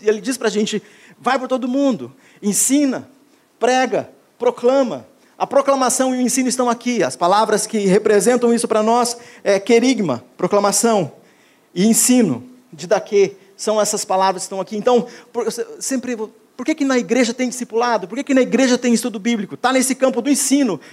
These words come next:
porque é parte da nossa missão ensinar as pessoas pra salvação, ensinar as pessoas a viverem as boas novas do reino. Mas não é ensinar as pessoas pra viver as boas novas do reino de um jeito que eu fico, é,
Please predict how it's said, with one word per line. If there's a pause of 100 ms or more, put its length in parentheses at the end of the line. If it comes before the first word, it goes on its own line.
(320)
porque
é
parte
da
nossa
missão
ensinar
as
pessoas
pra
salvação,
ensinar
as
pessoas (300)
a
viverem
as
boas
novas
do
reino. (280)
Mas
não
é
ensinar
as
pessoas
pra
viver
as
boas
novas
do
reino (420)
de
um
jeito
que
eu
fico,
é,